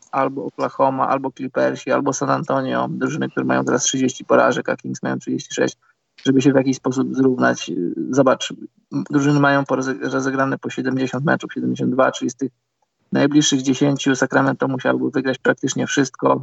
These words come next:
a któraś z tych drużyn z ósemki teraz musiałaby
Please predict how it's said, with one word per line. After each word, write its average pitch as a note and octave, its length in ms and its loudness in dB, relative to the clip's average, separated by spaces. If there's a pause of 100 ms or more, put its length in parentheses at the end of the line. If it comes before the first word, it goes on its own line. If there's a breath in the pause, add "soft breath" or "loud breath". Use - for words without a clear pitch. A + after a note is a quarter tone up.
(120)
a B2+ 160 2
któraś C3 300 -6
z - 40 -20
tych C3 120 -12
drużyn C3 340 -8
z B2+ 40 -6
ósemki C3 380 -6
teraz C3 280 0
musiałaby B2+ 460 0